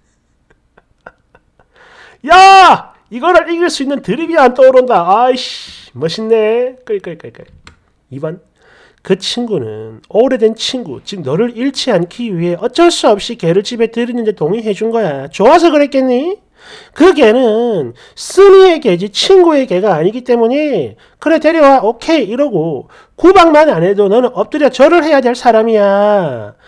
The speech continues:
아니, 근데 그 전에 그 집주인은 네가 이러는 거 알고는 있냐? 집주인이 개 키우는 거에 대한 동의를 해준 거냐고. 그리고 또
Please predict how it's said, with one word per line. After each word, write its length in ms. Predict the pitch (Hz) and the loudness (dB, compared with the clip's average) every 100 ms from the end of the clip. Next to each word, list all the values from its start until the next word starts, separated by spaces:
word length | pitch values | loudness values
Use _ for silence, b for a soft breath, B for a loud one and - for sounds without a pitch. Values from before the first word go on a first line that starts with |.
| B B | B B
아니, 260 | - 233 254 | 0 2 2
근데 420 | 226 226 123 107 - | -2 -4 -6 -10 -8
그 140 | 196 | 0
전에 580 | 269 247 139 143 113 - - | 2 2 0 -8 -14 -18 -6
그 320 | 254 302 311 | 0 0 0
집주인은 680 | - 190 - 294 294 277 143 | -8 -10 -2 0 2 -2 -4
네가 220 | 170 208 | -4 -4
이러는 340 | 208 285 277 | 0 -2 0
거 80 | 262 | -4
알고는 440 | 226 113 156 269 269 | -6 -8 -4 -2 0
있냐? 360 | 294 214 277 - _ _ b b _ | 0 0 0 -6 _ _ b b _
집주인이 520 | 277 - 339 339 311 | -6 4 6 6 4
개 140 | 202 | 0
키우는 480 | 220 - 330 311 294 | -4 0 2 4 2
거에 180 | 269 262 | 4 4
대한 240 | 254 254 | 4 0
동의를 400 | 262 240 269 269 247 | 0 -2 -2 -4 -4
해준 240 | 247 247 302 | -4 -2 2
거냐고. 1040 | 339 330 233 175 160 165 147 120 113 117 B B B | 4 4 4 0 -4 -4 -6 -8 -12 -18 B B B
그리고 220 | - 294 277 | -4 -2 -2
또 600 | 311 311 220 123 110 | 0 4 4 2 -4